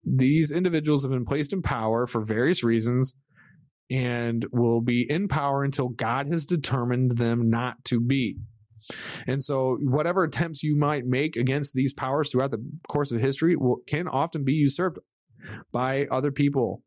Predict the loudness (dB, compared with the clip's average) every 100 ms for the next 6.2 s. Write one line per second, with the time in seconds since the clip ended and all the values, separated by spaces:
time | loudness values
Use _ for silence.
0 | -4 -2 0 0 -2 -4 -2 0 0 0
1 | 0 0 -2 -2 -2 -2 0 2 4 2
2 | 2 2 4 4 0 -4 -2 0 0 0
3 | 2 2 0 -2 -2 -2 -2 0 0 0
4 | 0 0 -2 -4 -8 -14 _ _ _ -12
5 | -12 -12 -12 -12 -14 -18 -16 -4 0 2
6 | 0 -4